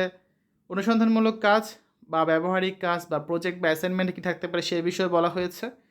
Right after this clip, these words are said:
আর শ্রেণী অভিক্ষার অন্তর্ভুক্ত বিষয়গুলো কিন্তু এখানে বলা আছে। শেষে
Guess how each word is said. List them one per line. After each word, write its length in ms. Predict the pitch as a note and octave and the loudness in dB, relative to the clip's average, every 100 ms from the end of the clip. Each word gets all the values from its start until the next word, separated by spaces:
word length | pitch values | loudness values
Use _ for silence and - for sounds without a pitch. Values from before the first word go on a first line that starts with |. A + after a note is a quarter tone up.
| _ _ _ _ _ | _ _ _ _ _
আর 120 | E3 E3+ | -2 0
শ্রেণী 280 | - A#3 A#3 A3 | 4 6 6 4
অভিক্ষার 280 | A3 A3 F#3 | 0 0 0
অন্তর্ভুক্ত 360 | F#3 G3 G3 G3 E3 | 0 0 0 -4 -6
বিষয়গুলো 340 | F3+ E3+ E3+ E3 | -6 -4 -2 -2
কিন্তু 140 | D#3 | -4
এখানে 180 | C#3+ D3 C#3+ | -4 -4 -2
বলা 160 | C#3 C3+ B2+ | -2 -2 -4
আছে। 200 | - C#4 - _ _ _ _ _ _ _ _ _ | -6 -10 -10 _ _ _ _ _ _ _ _ _
শেষে 320 | - A#3+ A#3+ | 2 4 4